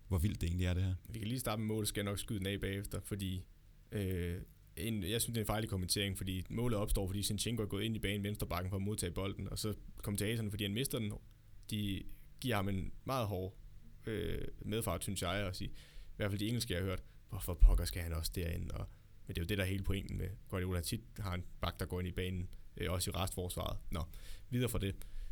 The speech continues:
Speaker 2: Jamen, det, der så er unfair for Zinchenko, det er, at han prøver at drible Stuart Armstrong derinde, og ja, du er fejlvendt, og du skal prøve at drible rundt om en mand, der kommer i fart på dig, øh, og har læst den vinkel, du gerne vil ud i, så går det som regel galt. Armstrong erobrer,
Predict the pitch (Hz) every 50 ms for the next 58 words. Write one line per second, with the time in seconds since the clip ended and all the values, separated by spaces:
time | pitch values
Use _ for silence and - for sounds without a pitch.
0 | - - - 113 104 98 85 78 78 - 139 127 123 110 - 110 95 98 107 104
1 | 110 98 92 92 - 104 92 107 104 98 92 87 92 95 - - 110 110 107 -
2 | 113 110 - - 104 95 - 101 98 90 85 87 92 - - 98 95 92 92 90
3 | 95 95 - - - - - - - - - - - - - - - - - -
4 | - - - 107 98 - 110 107 123 139 131 123 110 107 - 120 104 98 - -
5 | 98 - - 107 107 110 113 107 - - - - 113 101 98 98 107 104 101 98
6 | 98 98 98 98 98 - 98 92 98 - 107 98 98 - - - - 80 85 92
7 | 95 - - - 104 95 87 95 98 101 101 98 104 104 95 - 101 98 95 107
8 | 104 98 95 - - 104 95 95 95 95 95 98 98 98 98 - - - - -
9 | - - - - - - 101 92 - 90 87 85 92 92 95 92 95 92 98 95
10 | 95 98 - - - - - - 113 117 110 - 110 107 95 98 101 107 110 104
11 | 101 95 -